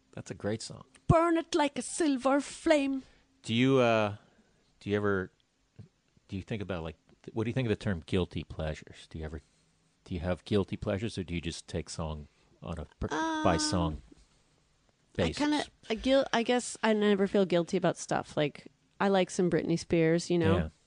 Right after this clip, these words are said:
Speaker 2: I don't feel guilty so much as I just feel kinda dirty.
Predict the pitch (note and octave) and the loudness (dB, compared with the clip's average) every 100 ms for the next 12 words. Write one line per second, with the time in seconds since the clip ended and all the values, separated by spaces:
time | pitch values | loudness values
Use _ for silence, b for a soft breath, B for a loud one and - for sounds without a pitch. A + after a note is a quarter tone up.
0 | _ _ _ _ G#3 C4 A#3+ C4 A3 D3 | _ _ _ _ 0 0 2 0 0 -4
1 | - G3+ G3+ G#3 F3 - F#3 E3+ E3 E3 | 0 2 2 0 -2 0 0 0 -2 -2
2 | D3 - D#3 - D#3 C#3 D#3 C3+ - - | -4 -4 -6 -4 -4 -4 -4 -6 -8 -12